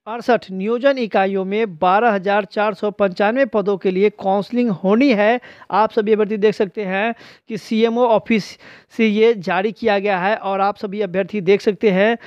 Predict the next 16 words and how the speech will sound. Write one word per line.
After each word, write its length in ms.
कि 160
सीएम 320
नीतीश 300
कुमार 340
के 320
कुशल 300
नेतृत्व 460
में 180
प्रारंभिक 640
स्कूलों 380
में 260
शिक्षक 400
अभ्यर्थियों 840
के 380
तीसरे 400
चरण 320